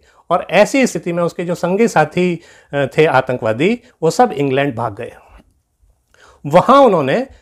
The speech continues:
जम्मू कश्मीर लिबरेशन फ्रंट बनाया और इसी संगठन की एक शाखा नेशनल लिबरेशन आर्मी ने मकबूल भट्ट की रिहाई के लिए,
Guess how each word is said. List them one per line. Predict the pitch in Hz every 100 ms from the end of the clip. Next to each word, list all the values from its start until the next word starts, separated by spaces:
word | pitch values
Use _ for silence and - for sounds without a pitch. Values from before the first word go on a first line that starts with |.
| _ 117
जम्मू | 160 180 269
कश्मीर | 247 185 170 220
लिबरेशन | 185 151 135 165 - 220
फ्रंट | - 214 220
बनाया | 123 110 113 170 269 _ _ -
और | 196
इसी | - 190 - 262 269
संगठन | - 185 175 185 185
की | 190
एक | 170 -
शाखा | 135 - 190
नेशनल | 190 127 139 185 - 233 247
लिबरेशन | 185 151 147 147 180 190 120
आर्मी | 123 123 117
ने | 147
मकबूल | 190 139 - 160 208
भट्ट | 151 131 -
की | 175
रिहाई | 139 120 127 160 226
के | 180 131
लिए, | 107 120 196 226